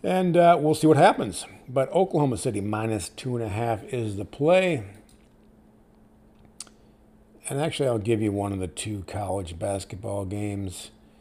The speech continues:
It's a tight one, but I do like Miami plus five and a half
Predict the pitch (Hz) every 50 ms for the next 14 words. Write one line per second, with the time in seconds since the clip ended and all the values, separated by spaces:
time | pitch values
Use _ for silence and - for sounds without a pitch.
0 | _ _ _ _ _ _ _ - - 156 135 - - 151 175 185 170 - 139 131
1 | 123 123 139 156 143 123 - - - - - - - _ - - _ _ - -
2 | - 120 113 113 117 117 151 165 160 151 147 147 135 123 127 123 123 123 123 127
3 | 131 135 127 120 110 107 104 - - 120 113 104 - - - - 123 117 117 113
4 | 110 107 104 98 104 113 110 104 101 98 - - - -